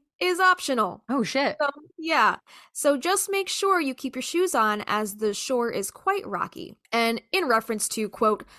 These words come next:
Speaker 1: "the nudity being entirely optional," <laughs> according to an article in Atlas Obscura, although the law here and most places requires you to wear clothing, those who choose to go nude have by and large remained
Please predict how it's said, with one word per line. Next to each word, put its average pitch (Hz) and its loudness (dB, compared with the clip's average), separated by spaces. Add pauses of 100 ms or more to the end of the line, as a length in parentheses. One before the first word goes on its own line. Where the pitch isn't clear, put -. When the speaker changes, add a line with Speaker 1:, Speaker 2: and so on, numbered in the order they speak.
(140)
Speaker 1:
"the 339 2
nudity 285 4
being 247 2
entirely 285 2
optional," 285 4 (160)
<laughs> - -8
according 392 2
to 277 -2
an 254 -2
article 202 -2
in 190 -6 (100)
Atlas 208 0
Obscura, 196 -6 (460)
although 247 4
the 370 0
law 359 6
here 196 -4
and 381 0
most 226 0
places 196 -6
requires 196 -4
you 208 -8
to 214 -8
wear 202 -6
clothing, 294 -4 (340)
those 294 0
who 466 -4
choose 320 -2
to - -6
go 214 0
nude 262 -2 (320)
have 320 4
by 233 4
and 196 -6
large 214 0
remained 226 -2